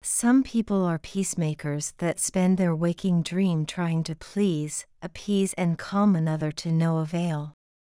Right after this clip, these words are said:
If I asked you to show me your scars, you would know immediately which role you have played the most in this story you are creating with others. Everyone carries scars.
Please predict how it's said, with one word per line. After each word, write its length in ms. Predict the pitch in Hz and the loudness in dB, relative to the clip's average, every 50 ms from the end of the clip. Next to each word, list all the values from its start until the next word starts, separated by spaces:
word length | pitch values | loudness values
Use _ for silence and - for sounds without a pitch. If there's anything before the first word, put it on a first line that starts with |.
| _ _ _ _ _ _ _ _ _ _ _ - | _ _ _ _ _ _ _ _ _ _ _ -2
If 180 | 202 185 - | -2 0 0
I 160 | 208 208 214 208 - | -2 -2 -2 -4 -4
asked 380 | 220 240 269 - - - - | -4 -2 -2 -4 -4 -4 -2
you 80 | 220 202 | -4 -2
to 160 | - 185 175 | -2 -2 -4
show 320 | - - - - 190 185 | -2 -2 0 2 2 4
me 160 | 190 196 190 175 | 6 6 6 6
your 180 | 165 156 156 | 4 2 0
scars, 840 | 151 - - - - 190 185 175 165 156 147 143 147 156 - - - _ _ _ - | -2 -4 -4 -4 -2 -2 0 0 -2 -2 -4 -6 -8 -8 -8 -10 -12 _ _ _ -2
you 160 | 190 190 196 | 0 2 2
would 120 | 202 185 | 4 4
know 300 | 180 185 185 196 214 214 | 4 4 6 6 4 4
immediately 880 | 208 185 180 175 175 185 202 208 214 202 185 175 - - 175 165 156 | 4 4 4 4 4 4 4 4 2 2 2 0 0 -2 -2 -4 -2
which 340 | 151 147 165 165 - - - | -2 -2 -2 -2 -4 -6 -4
role 320 | 165 180 180 180 180 175 170 | 0 2 2 2 2 2 2
you 180 | 160 156 156 | 0 0 0
have 180 | 156 160 - _ | -2 -4 -6 _
played 320 | - - - 185 180 165 - | -10 -4 -2 0 0 0 0
the 100 | 175 165 | 0 2
most 540 | 156 156 156 160 170 185 190 - - - | 2 4 4 2 2 0 -2 -4 -4 -2
in 160 | 175 160 156 156 | 0 0 2 2
this 140 | 156 160 | 0 -2
story 440 | - - - - 185 185 180 165 151 | -4 -4 -4 -2 -2 0 0 0 0
you 300 | 147 147 151 151 156 160 | -2 -2 -2 -2 -2 -2
are 120 | 160 160 160 | -2 -4 -6
creating 640 | - - - 185 185 180 190 196 185 170 165 165 | -8 -6 -4 0 0 2 2 2 2 2 2 2
with 160 | 170 165 - | 0 -2 -2
others. 600 | - 185 214 196 190 156 143 143 143 - - - - _ _ _ _ _ _ _ _ _ _ _ _ _ _ _ _ _ _ _ _ - | -4 -4 -4 -4 -4 -6 -8 -8 -8 -8 -10 -10 -12 _ _ _ _ _ _ _ _ _ _ _ _ _ _ _ _ _ _ _ _ 0
Everyone 500 | 208 214 208 240 233 208 208 202 190 185 | 0 2 4 4 6 6 6 6 6 4
carries 440 | - - 185 185 180 180 175 170 - | 2 0 0 0 2 2 2 0 0
scars. 840 | - - - 190 180 175 175 175 165 156 151 151 156 - - - | -4 -4 -2 -2 -2 0 0 -2 -4 -4 -6 -8 -8 -10 -10 -12